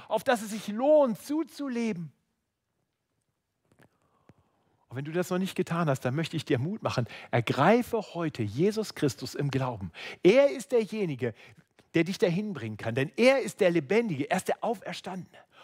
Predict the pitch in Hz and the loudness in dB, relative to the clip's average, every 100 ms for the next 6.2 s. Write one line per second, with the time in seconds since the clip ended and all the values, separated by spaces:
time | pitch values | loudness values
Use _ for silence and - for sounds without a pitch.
0 | - 170 151 233 294 247 208 185 165 - | -6 -4 2 4 6 6 4 0 -10 -12
1 | 269 254 277 - 220 254 226 233 - 147 | -2 0 0 -2 -2 -2 -2 -4 0 0
2 | 143 - - 196 226 269 254 269 247 220 | 0 -2 2 2 2 0 0 0 2 4
3 | 247 226 - 151 - - - - 208 - | 4 0 -2 -2 -2 -10 0 4 4 2
4 | - 208 - 240 277 220 254 208 170 147 | 0 0 0 -2 -2 0 2 2 0 0
5 | 151 269 262 220 175 220 190 208 233 202 | 0 2 2 0 -4 -6 -2 0 2 0
6 | - - | -4 -14